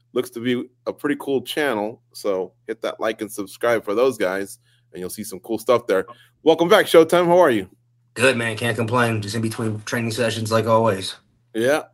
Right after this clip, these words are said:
Speaker 1: All right. So, uh, what drew you to Karate Combat? Aside from, I, I get it, you're a prize fighter. They probably, uh, sent you something, you know, that impressed you there. But what,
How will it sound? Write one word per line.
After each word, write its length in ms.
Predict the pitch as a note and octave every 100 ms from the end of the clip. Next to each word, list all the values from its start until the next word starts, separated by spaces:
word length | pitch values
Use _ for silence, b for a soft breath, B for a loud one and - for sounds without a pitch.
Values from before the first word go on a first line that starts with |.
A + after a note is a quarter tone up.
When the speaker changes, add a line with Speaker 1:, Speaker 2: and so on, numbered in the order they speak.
| _ _
Speaker 1:
All 80 | C#3+
right. 300 | F3+ F#3+ F#3+
So, 440 | - F3 E3+ D#3+
uh, 440 | E3 D#3+ D#3 D#3 D3
what 400 | C#3 G3 F3+ A#2+
drew 320 | D3 G3+ A3+
you 560 | E3 G3 A3+ D3+ D#3 -
to 300 | - D3 C#3+
Karate 540 | C#3+ C#3+ D3 D3+ D3+ D3
Combat? 640 | - A#3 G#3 A2 F2+ F#2+ -
Aside 400 | A3 E4 D#4+ D#4
from, 240 | G#3+ F3+
I, 160 | E3 D#3+
I 80 | E3
get 220 | F3+ B2
it, 80 | C#3
you're 160 | D3+ G3
a 40 |
prize 340 | G#3 C#3+ C3 -
fighter. 380 | B2 B2 C#3+
They 140 | C#3+ C3+
probably, 680 | - C#3 C#3 C3 C#3+ C#3 b b b b _
uh, 500 | C3 B2+ B2+ B2+ B2 B2
sent 480 | - - C#3+ C3+
you 80 | C3+
something, 520 | - C#3 C#3 C3+ C3
you 120 | A#2+ B2
know, 140 | A#2
that 120 | A#2
impressed 420 | A#2 A2+ C#3 B2+
you 120 | C3 B2
there. 340 | D#3+ F#3 G3
But 140 | D#3+
what, 240 | D3 D3+